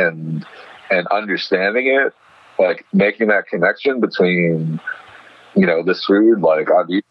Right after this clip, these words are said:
all my life almost, and, and this piece of, of my own history, um, you know,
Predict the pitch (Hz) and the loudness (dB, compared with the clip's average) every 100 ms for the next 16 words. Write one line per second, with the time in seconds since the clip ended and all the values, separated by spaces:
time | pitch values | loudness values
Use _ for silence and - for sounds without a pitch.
0 | - 90 87 78 - 101 107 113 113 117 | 0 0 2 0 2 2 2 0 0 0
1 | 117 - - 87 82 82 78 78 78 - | -2 -4 -2 0 0 -2 -6 -8 -8 -10
2 | - - - _ - - 95 85 82 90 | -12 -20 -20 _ -6 -2 0 -2 0 0
3 | 87 - 117 117 95 82 76 - - - | 0 -2 -2 0 0 0 -6 -14 -20 -8
4 | - 90 90 95 101 202 101 107 - 165 | -4 -2 2 2 2 0 0 -2 0 -2
5 | 170 90 87 _ _ _ _ _ 95 90 | -2 -6 -12 _ _ _ _ _ 0 2
6 | 85 80 78 76 76 67 _ _ _ _ | 2 0 -2 -4 -8 -18 _ _ _ _
7 | 120 120 98 107 | -2 0 0 -2